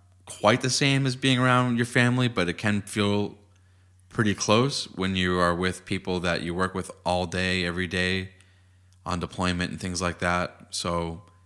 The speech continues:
but nevertheless, you do feel that sense of, like, "Wow, I wish I was home." It's, and you really realize how important those holidays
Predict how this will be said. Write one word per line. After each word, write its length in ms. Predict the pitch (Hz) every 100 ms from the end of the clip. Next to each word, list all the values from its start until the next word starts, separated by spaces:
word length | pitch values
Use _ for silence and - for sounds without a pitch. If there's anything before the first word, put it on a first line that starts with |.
| _ _ _ _ _ _ _ -
but 400 | 110 110 - 104
nevertheless, 580 | 107 107 104 104 - 95
you 80 |
do 240 | 90 107 107
feel 560 | 107 101 98 95 95
that 480 | 85 87 87 - -
sense 320 | - 98 90
of, 160 | 90 82
like, 200 | 82 82
"Wow, 200 | 85 85
I 20 |
wish 240 | 80 87 87
I 100 | 82
was 180 | 82
home." 600 | - 92 92 90 87 82 -
It's, 300 | 82 - - - _ _ _ _ _ _
and 160 | 104 104
you 140 | 110
really 260 | 120 135 123
realize 760 | 113 120 113 107 107 101 - - - _ _ _ _ _ _
how 260 | 101 104 101
important 580 | 95 - 104 78 98 90
those 220 | 90 87
holidays 600 | 95 98 95 87 85 80